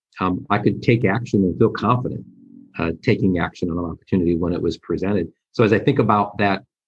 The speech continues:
personal maturation, right, early in my career, like a lot of us, I, I spent a lot of my time focusing on getting the right kind of tools in my toolkit so I could continue to advance in the corporate environment. Eventually, it became about, you know, leadership and, and trying to pay it forward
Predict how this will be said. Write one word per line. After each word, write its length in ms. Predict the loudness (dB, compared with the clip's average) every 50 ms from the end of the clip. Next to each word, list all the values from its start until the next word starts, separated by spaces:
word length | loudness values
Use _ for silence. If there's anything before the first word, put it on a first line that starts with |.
| _ -6
personal 420 | 0 2 2 2 2 2 2 4
maturation, 960 | 4 2 0 0 -2 -2 -2 -2 -2 -2 -4 -4 -6 -8 -10 -10 -10 -10 -12 -14 -16 -16 -10
right, 220 | -6 -4 -4 -4 -2 0
early 280 | 0 2 4 4 4
in 100 | 4 4
my 120 | 4 2 2
career, 640 | 0 0 2 2 4 4 6 4 4 2 2 -2 -6 _ _ _ _ _ -8 -4
like 180 | -2 -2 -2 0
a 60 | 0
lot 240 | 2 2 4 4 2
of 80 | 2 2
us, 220 | 0 -2 -2 -4
I, 160 | -6 -6 -8 -8 _ -10
I 60 | -10
spent 220 | -6 -2 -2 0
a 20 | 0
lot 160 | 2 2 2
of 60 | 2
my 100 | 0 0
time 300 | -4 -4 -4 -2 -2 -2 -2
focusing 400 | -2 -2 -2 -2 -2 -2 -2 -2
on 140 | -2 -2 0
getting 220 | 0 0 0 0
the 80 | 0 -2
right 180 | -4 -6 -6 -6
kind 120 | -8 -8
of 80 | -6 _
tools 300 | -2 -2 -2 0 0 -2
in 60 | -2
my 120 | -4 -4
toolkit 480 | -4 0 0 0 0 2 0 0 0 -2 _ _ _ _ _ _ _
so 180 | -4 -2 0 0
I 40 | 0
could 160 | -2 -4 -6
continue 360 | -4 -2 0 2 2 2 2 0
to 140 | 0 -2
advance 640 | 0 2 2 2 2 2 2 0 -2 -8 -18 -20 _ _ -4
in 100 | -4 -4
the 80 | -4
corporate 380 | -4 -2 0 0 0 0 -2 -2
environment. 520 | -2 0 2 2 4 4 2 0 -2 -4 _ _ _ _ _ _ _ _ -2
Eventually, 580 | 0 2 4 4 4 4 2 2 4 4 4 2
it 100 | 0 0
became 360 | -2 -2 0 0 2 2 2
about, 400 | 0 0 0 -2 -2 -4 -6 -10 -16 _ _ _ -10
you 100 | -8 -6
know, 60 | -4
leadership 640 | -2 2 2 4 4 2 2 2 0 0 0 0 -6
and, 180 | -10 -8 -8 -8 -8
and 120 | -8 -8
trying 220 | -4 -2 -2 0
to 60 | 0 -2
pay 200 | 0 0 0 0
it 140 | 0 -2
forward 460 | 0 0 0 2 2 2 2 2 0